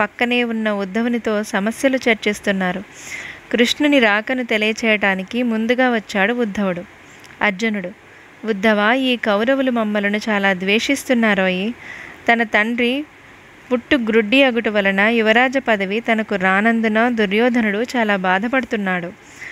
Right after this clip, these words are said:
ఉద్ధవుడు, "మీ తండ్రియే కదా కురుసింహాసనమును అధిష్ఠించిన ఆఖరి రాజు.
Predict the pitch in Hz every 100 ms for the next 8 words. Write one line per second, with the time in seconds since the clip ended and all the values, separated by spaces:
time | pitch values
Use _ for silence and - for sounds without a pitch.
0 | - - - 226 196 233 202 180 - 208
1 | 202 226 254 247 269 294 285 311 190 226
2 | 233 - - - - 226 214 - 254 247
3 | 240 233 233 214 214 226 254 190 190 240
4 | - 269 247 247 214 180 185 196 233 233
5 | 233 226 262